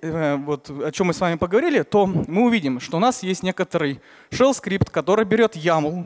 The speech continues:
с настройками, и он также принимает некоторый контекст, передает его в Ansible, который генерирует правильную команду по запуску плейбука,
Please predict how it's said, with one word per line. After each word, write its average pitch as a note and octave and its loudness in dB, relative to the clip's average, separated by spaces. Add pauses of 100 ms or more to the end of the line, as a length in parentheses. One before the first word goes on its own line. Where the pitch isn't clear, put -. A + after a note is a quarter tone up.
с - -8
настройками, F#3 0 (380)
и G3 0
он A#3 4
также F#3+ 0
принимает G3+ 2
некоторый F#3 -4
контекст, D3+ -2 (400)
передает G3 2
его G#3 4
в F3+ 0
Ansible, F3 0
который F#3+ 0
генерирует F#3+ 2
правильную F#3 0
команду E3+ 0
по D3+ -2
запуску E3 -2
плейбука, D#3+ -2